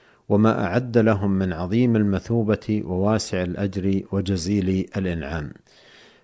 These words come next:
فباب الحسنات والطاعات المثوبة فيه لا حد لها. وفي صحيح البخاري قال النبي صلى الله عليه وسلم: "إذا تصدق العبد بعدل تمرة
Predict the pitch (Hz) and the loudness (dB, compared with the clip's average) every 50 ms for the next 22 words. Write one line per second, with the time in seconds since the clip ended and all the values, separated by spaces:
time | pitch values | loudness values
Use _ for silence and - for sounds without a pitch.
0 | _ - - 104 98 127 139 147 135 139 123 98 - 107 98 - 120 120 127 127 | _ -2 0 2 4 6 6 6 6 4 2 2 0 -4 -4 -2 0 0 2 2
1 | 117 - - 107 98 95 92 - _ - 98 95 90 87 98 110 110 104 - 113 | 0 0 0 0 0 0 -2 -4 _ -4 -2 0 0 0 2 0 0 0 0 0
2 | 113 113 - - - 113 110 107 101 98 90 - - 117 120 120 104 98 92 - | 0 0 -2 -2 -2 0 2 2 2 2 0 -2 0 0 0 2 2 0 0 -2
3 | - 92 80 - - 113 127 131 110 131 143 143 - 127 117 98 98 95 90 80 | -2 -6 -4 -2 0 2 2 2 2 0 -2 -2 -4 -4 -4 -2 0 0 0 -2
4 | - - 117 110 101 90 80 73 85 82 80 80 67 64 71 78 98 - _ _ | -4 -4 -4 -4 -4 -4 -6 -6 -6 -4 -4 -4 -6 -6 -8 -12 -16 -20 _ _
5 | _ _ _ _ _ _ _ _ _ _ _ _ _ _ 110 95 - - 147 131 | _ _ _ _ _ _ _ _ _ _ _ _ _ _ -2 0 2 2 2 2
6 | - - 110 117 131 131 131 131 123 113 107 101 - - 92 85 82 76 80 82 | 2 0 0 0 -2 0 2 2 2 2 2 0 0 0 -2 -2 -2 -2 -4 -6
7 | - - _ _ - _ _ _ _ _ - - 110 113 110 104 98 95 95 92 | -6 -8 _ _ -20 _ _ _ _ _ 0 2 2 4 4 2 2 2 0 0
8 | 87 87 104 110 110 101 - - - 87 87 85 85 85 87 95 104 101 92 90 | 0 0 2 2 2 2 0 -2 -6 -8 -8 -6 -6 -2 0 2 2 2 2 0
9 | 90 78 87 87 95 92 87 87 87 87 85 - - 107 101 101 104 110 120 135 | -2 -4 -2 -2 -2 -2 -2 -2 -4 -4 -4 -4 -2 -2 0 2 2 2 2 0
10 | - - - - - _ _ _ _ _ _ - 104 101 104 107 104 - - 98 | -2 -8 -20 -20 -20 _ _ _ _ _ _ -2 0 2 4 4 4 2 -2 -4
11 | - - 123 123 120 110 107 95 - 101 95 90 85 80 76 76 95 113 110 104 | -2 0 0 0 2 2 0 0 0 -2 -2 -2 -2 -4 -4 -4 -4 -4 -2 -2
12 | 95 101 90 82 92 87 85 110 120 120 120 110 101 90 - - 104 98 90 85 | -2 -2 -2 0 -2 -2 0 0 0 0 0 0 0 0 0 0 -2 0 0 -2
13 | 85 76 | -4 -6